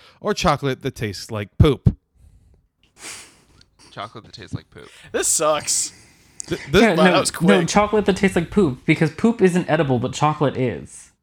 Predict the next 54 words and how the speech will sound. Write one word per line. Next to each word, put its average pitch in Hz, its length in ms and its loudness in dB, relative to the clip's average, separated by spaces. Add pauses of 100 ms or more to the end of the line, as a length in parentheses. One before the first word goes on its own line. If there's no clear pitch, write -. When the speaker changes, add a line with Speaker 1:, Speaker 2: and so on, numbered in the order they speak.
(1000)
Speaker 1:
I 151 80 4
mean, 156 280 2 (160)
poop 180 240 6
can 156 160 -2
kill 156 240 2
Speaker 3:
Yeah, 180 60 4
but 151 120 4
Speaker 1:
you, 113 60 2
Speaker 3:
it 101 60 -2
Speaker 1:
though. 101 120 0
Speaker 3:
tastes - 200 -4
like 139 180 -10
chocolate. 123 560 -10 (500)
Speaker 2:
Mm, 156 140 -14
Speaker 1:
Like 113 240 -4
Speaker 2:
yeah, 147 240 0
but 123 300 -4 (160)
that 139 160 0
would 135 180 -10
be 127 420 -12
a 110 80 -12
hell 139 200 -8
of 123 100 -12
a 123 60 -14
way 120 480 -12 (240)
to - 100 -20
go 110 180 -10
out. 67 300 -10 (420)
Speaker 4:
But 165 140 4
it 170 100 0
Speaker 1:
I 156 40 0
Speaker 4:
still 175 100 6
Speaker 1:
mean, 180 100 6
Speaker 4:
has - 60 6
Speaker 1:
like, 170 160 6
I, - 80 2
Speaker 4:
bacteria 208 340 4
Speaker 1:
I 185 40 6
Speaker 4:
and 196 100 8
stuff. 139 140 8
Speaker 1:
regularly, 175 600 4
like, 127 280 -2
do 143 200 2
kratom, 117 680 -4
so 120 240 -2
I 127 100 0
do 139 240 -2
stuff 123 320 -2
that 120 160 -6
tastes 151 320 -6
like 123 160 -4
shit 120 340 -6
Speaker 2:
<laughs> - 0 -
Speaker 1:
anyway. 107 500 -6